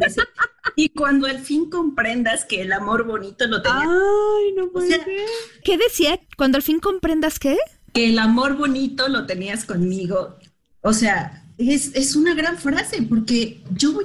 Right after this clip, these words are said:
Speaker 1: a querer bonito a todas las personas que decidan establecer un vínculo conmigo, porque eso soy yo. Y también me voy a dar chance de, en mis adentros, mentarte tu madre cuando me enoje contigo.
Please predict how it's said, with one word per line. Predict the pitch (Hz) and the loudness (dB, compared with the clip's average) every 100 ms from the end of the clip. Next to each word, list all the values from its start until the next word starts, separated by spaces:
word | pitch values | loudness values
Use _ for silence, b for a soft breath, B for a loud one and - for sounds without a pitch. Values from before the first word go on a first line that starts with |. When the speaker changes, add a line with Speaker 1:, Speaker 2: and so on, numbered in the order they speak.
| 453 | -4
Speaker 1:
a | |
querer | 339 233 240 | 0 2 2
bonito | 262 240 233 247 294 294 - | 4 2 2 -2 -6 -6 -2
a | 220 269 | 0 0
todas | 294 330 | -2 0
las | 294 | -4
personas | - 185 202 202 233 277 - - - - | -4 -2 0 0 0 -2 -10 -20 -20 -2
que | 233 | 2
decidan | 226 220 262 294 | 4 2 2 0
establecer | 330 233 196 220 220 | 0 0 0 0 2
un | 226 | 4
vínculo | 226 220 220 - | 2 2 0 0
conmigo, | 180 185 233 214 - | 0 2 2 -2 -2
porque | 208 - 233 | -2 0 0
eso | 262 262 | 0 0
soy | - 233 185 - | 0 0 0 0
yo. | 220 285 240 - _ _ _ _ - - - | 0 0 -2 -8 _ _ _ _ -20 -10 0
Y | 247 240 | 2 2
también | 262 233 262 302 381 | 2 2 2 0 -2
me | 330 | -4
voy | 254 226 | -4 -2
a | 226 | 0
dar | 214 220 | -2 0
chance | 233 202 214 214 - - _ _ - | 2 2 2 0 -4 -12 _ _ 0
de, | 220 208 208 | 0 2 2
en | 226 | 2
mis | 226 220 | 2 0
adentros, | 208 196 208 220 262 247 | -2 -4 -4 -2 -2 0
mentarte | 185 180 202 214 262 | 0 0 -2 -4 -4
tu | 233 | 0
madre | 175 196 220 | 0 0 -2
cuando | 220 180 | -2 0
me | 165 | 0
enoje | 170 175 240 | -2 -2 -2
contigo. | 208 180 175 - - 147 | -2 -2 -2 -6 -6 -8